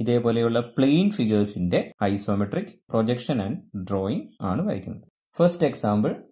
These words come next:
draw the isometric projection and view of a square lamina of forty M M side when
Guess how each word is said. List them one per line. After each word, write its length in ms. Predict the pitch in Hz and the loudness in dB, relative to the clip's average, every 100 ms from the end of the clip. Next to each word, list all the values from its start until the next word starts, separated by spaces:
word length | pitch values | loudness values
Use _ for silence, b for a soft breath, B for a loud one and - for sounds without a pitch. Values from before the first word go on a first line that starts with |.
| _ _ _ - 127 | _ _ _ -4 4
draw 160 | 160 185 | 6 8
the 80 | 180 151 156 | 6 6 2
isometric 580 | 156 175 175 165 175 175 | 4 4 4 2 -2 2
projection 540 | 139 123 139 - 170 226 - - _ 127 | 2 2 -2 -2 0 0 -4 -14 _ -2
and 120 | 135 147 131 | 0 0 -2
view 200 | 139 160 143 - - _ _ - 123 | 0 0 0 -4 -14 _ _ 4 4
of 100 | 123 135 | 4 -2
a 20 | 175 - _ _ - - | -4 -12 _ _ -20 -2
square 380 | - 156 196 175 | 4 8 8 6
lamina 340 | 113 104 104 147 202 - - | 2 2 2 0 -4 -8 -2
of 60 | 127 - | -2 0
forty 380 | 143 156 156 175 160 | 2 2 2 0 2
M 60 | 147 151 | 0 -2
M 60 | 180 - _ _ _ - | -4 -12 _ _ _ 0
side 320 | 127 110 139 - - _ _ _ 131 | 2 4 0 -6 -16 _ _ _ 2
when 140 | 151 | 4